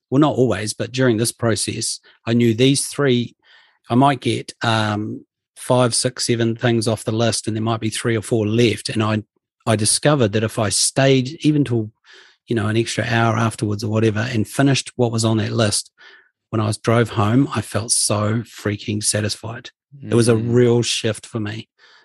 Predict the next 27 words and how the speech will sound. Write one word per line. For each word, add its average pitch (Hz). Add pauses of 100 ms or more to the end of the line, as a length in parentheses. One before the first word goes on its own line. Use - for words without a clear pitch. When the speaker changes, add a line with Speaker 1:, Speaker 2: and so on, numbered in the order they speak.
(100)
Speaker 1:
I 104
think 151
that 151
was 147
really 120
transformative 113
back 107
in 110
those 104
times 107 (540)
of 107
how 117
I 107
learned 110
to, 104 (760)
'cause 135
it's 151
not 175
the 180
same 139
as 113
flogging 117
myself 113
or 101
pushing -
myself 113
harder. 110